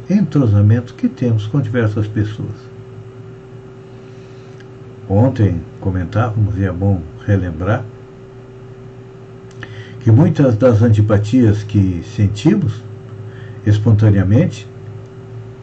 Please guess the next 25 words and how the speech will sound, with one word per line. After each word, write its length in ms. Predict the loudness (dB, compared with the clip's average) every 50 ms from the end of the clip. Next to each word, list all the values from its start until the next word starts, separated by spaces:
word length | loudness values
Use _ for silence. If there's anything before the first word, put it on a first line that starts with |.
| -12 -8 -4
vêm 420 | 0 0 2 2 4 4 4 6
de 140 | 6 6 6
outras 420 | 6 6 4 4 2 2 4 6
encarnações, 720 | 6 6 6 4 2 2 0 -2 -2 0 2 4 4 4 4
ou 80 | 2
seja, 500 | 0 2 2 2 4 4 2 0 -6 -8 -10 -14 -16 -18 -18 -18 -18 -18 -18 -18 -20 -20 -20 -20 -20 -20 -20 -18 -18 -18 -18 -18 -6
já 320 | -4 0 0 2 0 0 -2
tivemos 500 | 0 0 4 4 6 6 6 4 2 0
problemas 560 | 0 0 2 4 4 6 6 6 4 4 2
de 100 | 2 2
relacionamento 960 | 4 4 2 2 0 -4 -2 -2 0 0 2 2 4 4 4 2 2 2 0
em 240 | 0 2 2 4 4
encarnações 680 | 4 4 2 2 2 0 -2 -4 -4 -2 -2 -2 2 4
anteriores 600 | 4 4 6 6 6 6 6 6 6 4 2 -2 -6 -12 -18 -18 -20 -20 -20 -20 -20 -20 -20 -20 -20 -20 -20 -20 -20 -20 -8 0
e 80 | 4 4
hoje, 520 | 6 6 6 6 4 4 4 2 2 0 -6 -14 -18 -20 -20 -20 -20 -20 -20 -20 -20 -20 -20 -20 -20 -20 -18 -4 -2
muitas 340 | -2 0 0 -4 -6 0 2
vezes, 260 | 2 2 2 0 -2
como, 200 | -2 -2 -2 -2 -4 -8 -14 -20 -20 -20 -14 -2 2
quando 240 | 4 4 4 4 2
estamos 420 | -2 -2 0 2 2 2 2 2
encarnados 640 | 0 0 0 0 -2 -2 -2 -2 -2 -2 -4 -6 -6
na 160 | -4 -4 0
mesma 380 | 2 2 2 2 0 -4 -6
família 580 | -6 -6 -6 -2 2 4 4 6 4 4 0